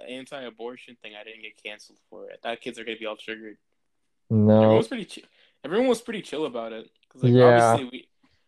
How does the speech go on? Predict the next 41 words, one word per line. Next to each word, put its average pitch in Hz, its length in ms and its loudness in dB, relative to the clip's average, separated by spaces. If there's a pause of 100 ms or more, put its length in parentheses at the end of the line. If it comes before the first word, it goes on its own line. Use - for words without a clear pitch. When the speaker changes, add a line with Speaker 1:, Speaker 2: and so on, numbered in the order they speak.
(320)
Speaker 1:
obviously, 175 480 -2
I'm 139 80 -14
not 143 160 -14
gonna 135 140 -18
name 127 240 -16
names 120 180 -16
once 113 160 -20
ag-, 113 200 -20
once 120 260 -12
again, 117 480 -10
but, - 140 -16
like, 110 160 -12
obviously, 147 420 -6
once 127 260 -14
there 139 200 -12
is 123 120 -16
one 127 540 -14
s-, - 220 -20 (320)
s-, - 200 -20
kinda 143 380 -8
controversial 135 1040 -14
view 123 320 -14
in 123 140 -14
class, 120 400 -10
a 127 60 -18
couple 127 320 -12
kids 123 260 -12
will 117 160 -14
get 120 160 -12
all 120 140 -8
stirred 120 360 -10
up 117 160 -12
and 113 80 -18
there'd 110 160 -16
be 113 140 -12
a 110 100 -20
big 117 180 -14
debate 110 360 -14
that 110 120 -12
happened. 107 520 -16
Speaker 2:
Okay, 131 400 6